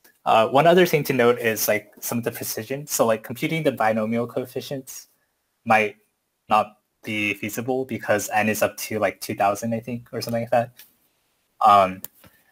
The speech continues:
so one way you can compute the probability is by using logs. Um, another way is you can kind of compute this probability, um, by, like, multiplying some fractions together, I guess, or, like,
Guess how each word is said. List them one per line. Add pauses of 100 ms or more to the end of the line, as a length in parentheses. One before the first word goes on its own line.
(140)
so
one
way
you
can
compute
the
probability
is
by
using
logs. (240)
Um, (460)
another
way
is
you
can
kind
of (680)
compute
this
probability, (160)
um, (260)
by,
like,
multiplying
some
fractions
together,
I
guess,
or,
like,